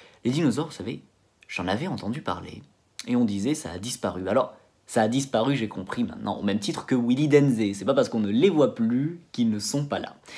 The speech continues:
Il faut donc se rendre au parc jurassien, dans le Jura, et pouvoir admirer ces magnifiques bébêtes, ces bestioles, ces lézards. N'hésitez pas à aller voir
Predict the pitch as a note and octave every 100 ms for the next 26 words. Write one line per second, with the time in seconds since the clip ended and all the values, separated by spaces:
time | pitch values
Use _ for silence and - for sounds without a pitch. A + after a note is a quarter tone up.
0 | - - D3 D3 G3+ G3 G3 F3+ D#3 C#3+
1 | A2+ A2 D#3 - G2+ F#2+ A#2 G3 C#3+ -
2 | - D#3 A#3+ F#2 F#2 F2 A2+ E3 G3+ -
3 | - - - - - _ C3+ C#3 D#3+ B2+
4 | F#2+ - D3 D3+ C3+ A2 F#2 F2+ G2 -
5 | - F#2+ G2+ A#2 F#2+ G2+ A#2+ A#2+ - -
6 | G#2+ F#2 F2 - E2 F2+ G2 - F#2+ G#2+
7 | G#2 F#2 F#2+ F2 E2+ - - _ _ _
8 | _ _ _ _ A2 A2+ B2+ B2+ A#2+ G#2+
9 | F2 - G2+ F#2 A2 G2+ G2+ F#2+ - -